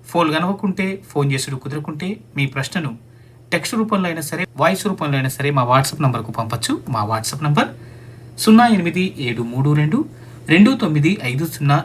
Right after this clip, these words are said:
ఎనిమిది ఒకటి. ఆ, ఈ కార్యక్రమాన్ని మొదలుపెట్టే ముందు వాతావరణ సూచన. ఈరోజు జిల్లాలో ఆకాశం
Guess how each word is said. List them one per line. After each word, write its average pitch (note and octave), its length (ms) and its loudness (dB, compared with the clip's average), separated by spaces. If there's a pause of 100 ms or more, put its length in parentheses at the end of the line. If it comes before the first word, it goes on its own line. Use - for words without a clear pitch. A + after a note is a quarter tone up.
ఎనిమిది A2 460 -2
ఒకటి. - 440 -8 (580)
ఆ, B2+ 80 2
ఈ D#3 140 6
కార్యక్రమాన్ని G3+ 560 6
మొదలుపెట్టే D3+ 500 2
ముందు C#3+ 440 2 (180)
వాతావరణ C#3 600 2
సూచన. A#2+ 440 -6 (880)
ఈరోజు G#3+ 300 6
జిల్లాలో F#3 400 4
ఆకాశం D#3 440 2